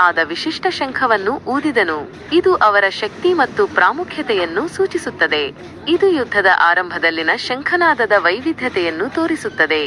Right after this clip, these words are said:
ಇಲ್ಲಿ ಭೀಮನನ್ನು ಹೊಟ್ಟೆಬಾಕತನದ ಭಕ್ಷಕ ಮತ್ತು ಕಠಿಣ ಕಾರ್ಯಗಳನ್ನು ನಿರ್ವಹಿಸುವ ಭೀಮನು ಎಂದು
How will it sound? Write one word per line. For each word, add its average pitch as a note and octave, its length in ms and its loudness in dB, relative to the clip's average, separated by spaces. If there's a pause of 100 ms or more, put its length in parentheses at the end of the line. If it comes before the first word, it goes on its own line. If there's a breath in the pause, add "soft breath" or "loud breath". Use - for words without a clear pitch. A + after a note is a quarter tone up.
(460)
ಇಲ್ಲಿ G4 200 4 (120)
ಭೀಮನನ್ನು C#4 560 0 (100)
ಹೊಟ್ಟೆಬಾಕತನದ B3 880 2 (120)
ಭಕ್ಷಕ A3 340 -4 (140)
ಮತ್ತು G#3 200 -2 (100)
ಕಠಿಣ A#3 240 0 (160)
ಕಾರ್ಯಗಳನ್ನು F3 580 2 (120)
ನಿರ್ವಹಿಸುವ C4 560 0 (100)
ಭೀಮನು A#3+ 360 -2 (120)
ಎಂದು F3 200 -4